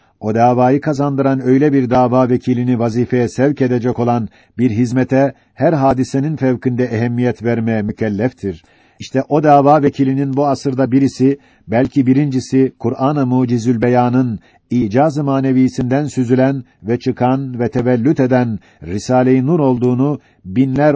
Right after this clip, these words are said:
onun ile o davayı kazananlar şahittir. Evet, bu küre-i arza memuriyetle gönderilen her insan, burada misafir ve fani olduğu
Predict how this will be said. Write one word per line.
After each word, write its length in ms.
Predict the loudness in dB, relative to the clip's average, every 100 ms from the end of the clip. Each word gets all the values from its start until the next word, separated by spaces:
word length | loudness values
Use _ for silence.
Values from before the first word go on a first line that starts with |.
| 0
onun 300 | -2 -2 -2
ile 340 | -2 0 0 -2
o 140 | 0
davayı 500 | 2 2 2 2 0
kazananlar 640 | -4 -4 -2 -2 0 -2 -2
şahittir. 720 | -4 -2 -2 -2 -6 -10 _ _ _ _ _ _ _ _ 0
Evet, 440 | 2 2 0 -6 -10
bu 260 | -2 -2
küre-i 340 | 0 2 4 4
arza 340 | 2 2 0
memuriyetle 800 | 0 0 2 2 4 2 2 0
gönderilen 600 | 2 0 2 0 0 0
her 220 | 0 -2 0
insan, 560 | -2 0 0 0 -4 -10 _ _ -6
burada 380 | -2 2 2
misafir 680 | 2 2 4 4 4 0 2
ve 120 | 0
fani 460 | 0 0 2 0 0
olduğu 540 | 0 2 2 2 2